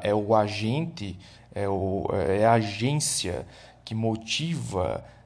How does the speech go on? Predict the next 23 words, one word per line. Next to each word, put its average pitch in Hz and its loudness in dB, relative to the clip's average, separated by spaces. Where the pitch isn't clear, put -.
digamos 104 -4
assim, 101 -6
ao 98 0
Bruce 107 -4
se - -8
transformar 107 -2
em 107 -4
Batman. 107 0
E 185 -4
num 131 -2
próximo 113 2
podcast 113 -6
eu 127 -2
vou 117 -2
tentar 110 -2
tratar 117 6
da 110 -2
questão 113 -6
da 107 2
formação 151 0
da 117 0
imagem 127 -2
idealizada 101 0